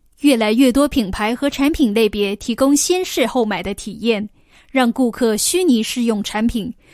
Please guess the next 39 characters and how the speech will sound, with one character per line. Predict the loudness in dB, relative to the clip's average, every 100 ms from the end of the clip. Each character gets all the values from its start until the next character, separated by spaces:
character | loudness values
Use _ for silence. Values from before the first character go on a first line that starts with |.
| -14
或 | -2 0
是 | 0 -2
定 | 0 0
制 | 0 -4
个 | 0 0
性 | 2 -2
化 | -2 -2 -2
产 | -4 -2 -2
品。 | -2 -8 _ _ _ _ _ -4
家 | 0 0
具、 | 0 -2 -4 _ _ -12
化 | 0 2
妆 | 4 0 2
品 | -2 -4 -10 _
和 | -4 0
个 | 2 2
人 | 2 -2
饰 | -2 -2
品 | -4 -6
零 | -4 -2
售 | 0 0
商 | 2 2 2 -2 -14 -2
尤 | 0
其 | 0 -2
乐 | -2 -2
意 | -2 -6
提 | -6 -4
供 | 2 2 4
这 | 4
类 | 2 2
虚 | 0 0 2
拟 | 2 2
购 | 2 0
物 | 0
体 | -6 -10 -8
验。 | -4 -2 -4 _ _ _ _ _ _ _ _ -6
另 | 0 2
一 | 0
种 | -2 -8